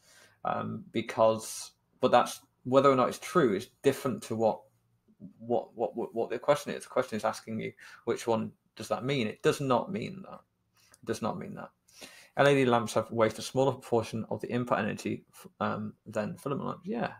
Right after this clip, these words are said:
that's what it's saying. Let's just read the other ones. L E D lamps have a higher input than filament lamps.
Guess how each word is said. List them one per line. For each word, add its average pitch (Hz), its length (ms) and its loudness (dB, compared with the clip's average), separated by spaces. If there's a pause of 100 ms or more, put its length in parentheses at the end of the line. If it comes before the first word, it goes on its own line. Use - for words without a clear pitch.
(140)
that's - 200 -14
what 123 140 -2
it's - 120 -14
saying. - 340 -10 (140)
Let's 147 140 -10
just - 120 -14
read 135 140 0
the 113 60 -2
other 110 100 -4
ones. 151 320 -6 (500)
L 151 120 6
E 143 120 6
D 123 60 0
lamps 123 260 4
have 113 120 2
a 110 40 0
higher 123 320 4
input 110 360 0 (180)
than 117 340 -2 (460)
filament 117 440 2
lamps. - 480 -10